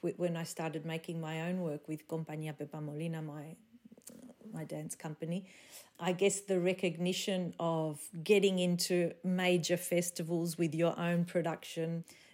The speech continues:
performing in flamenco festivals like the Milan Flamenco Festival, theatres around Spain that were programming my work that,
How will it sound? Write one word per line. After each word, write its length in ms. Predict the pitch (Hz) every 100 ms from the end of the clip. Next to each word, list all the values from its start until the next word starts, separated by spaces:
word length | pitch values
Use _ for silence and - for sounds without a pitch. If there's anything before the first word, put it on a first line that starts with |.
| _ -
performing 580 | 175 - 196 190 185
in 220 | 185 180 175
flamenco 560 | 185 170 180 185 185
festivals 600 | 175 170 170 - 165 170
like 220 | 170 160
the 100 | 170 160 190
Milan 400 | 175 165 170 175
Flamenco 440 | 175 160 160 175
Festival, 680 | 165 165 - 165 151 165 165 - - - -
theatres 480 | - 185 185 185 180
around 340 | 170 160 160
Spain 800 | - 175 180 185 190 185 185 185 - - -
that 260 | 175 - -
were 140 | 180
programming 720 | 180 180 180 180 170 170 165
my 160 | 170 165
work 420 | 160 170 165 - 165
that, 240 | 160 -